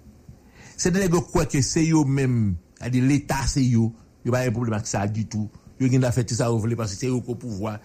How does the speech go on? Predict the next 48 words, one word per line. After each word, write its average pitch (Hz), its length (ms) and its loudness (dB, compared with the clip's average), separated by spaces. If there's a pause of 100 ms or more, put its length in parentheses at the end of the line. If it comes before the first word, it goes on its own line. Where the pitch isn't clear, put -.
(140)
c'est - 140 -2
eux 139 60 0
qui 127 100 0
ont 123 100 2
fait 104 120 0
tout - 100 -12
ensemble 110 320 0
de 104 80 -4
bagages 90 220 -4
bien 87 100 -8
terminé. 101 420 -6 (460)
Et 185 140 2
il - 40 2
n'y 165 60 2
a - 20 -2
pas 143 140 -2
de 143 80 -2
résultat 131 800 2
pour 127 160 -2
eux, 120 60 0
bah, 101 180 -2
il 98 80 -2
n'y 131 180 2
a 120 60 2
pas 113 80 -2
respecté 127 440 0
ni 120 180 4
congrès, 120 540 2 (160)
il - 40 -20
n'y - 60 2
a - 20 2
pas - 80 0
respecté 131 320 0
absolument 104 400 2
rien. 120 260 0 (760)
Brésil, 226 400 0
c'est 220 140 -2
un 226 60 0
pays 165 360 0
qui 131 260 -4
a - 20 2
des 120 140 2
difficultés 107 680 -4 (340)
au 113 60 -4
point 101 140 0
de 123 80 4
vue 113 100 4
institutionnel. 107 680 -4